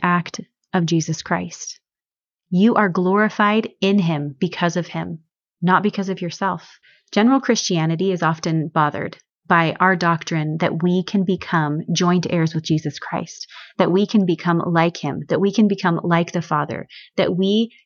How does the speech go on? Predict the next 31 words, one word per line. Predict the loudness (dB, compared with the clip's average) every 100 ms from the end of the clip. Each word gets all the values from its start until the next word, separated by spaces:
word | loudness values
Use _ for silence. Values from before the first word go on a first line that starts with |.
| -4
can | 0 0
create | 2 2 4 4
worlds | 2 2 2 0
ourselves | -4 -2 -2 -2 0
and | 0
become | 0 0 0
gods | 2 0 0
ourselves. | -4 -4 -6 -8 -8 -14 -20 _ _ _ _ _
But | 0 0
what | 2 2 2 2
greater | 2 4 4 4 2 0 -4
expanse | -4 -4 -6 -12 -2 2 2 -2 -10 -20 -6
of | -4 -2
the | -2
glory | 0 0 2 2
of | 0 0
God | 2 2 0 -2 -10 _ 2
and | 4
the | 4
glory | 2 4 4
of | 4
Jesus | 2 0 -2
Christ | -4 -4 -4 -6 -6 -8 -8 _ _ _ _ _ _ _
than | 2 2
to | 2
expand | 0 -2 0 4 6 4
the |
glory | 2 4 4 4
of | 2
their | 2 0
creations | 0 0 2 0 -2 -2 -2